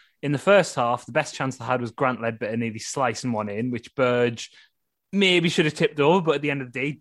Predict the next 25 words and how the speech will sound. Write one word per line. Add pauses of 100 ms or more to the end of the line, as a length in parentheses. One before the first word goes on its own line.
dealt
with
it
quite
well.
And
Khan
himself
had
a
shot
that
Burge, (380)
again,
like
you
were
saying,
Gareth,
made
a
good
save
from.
But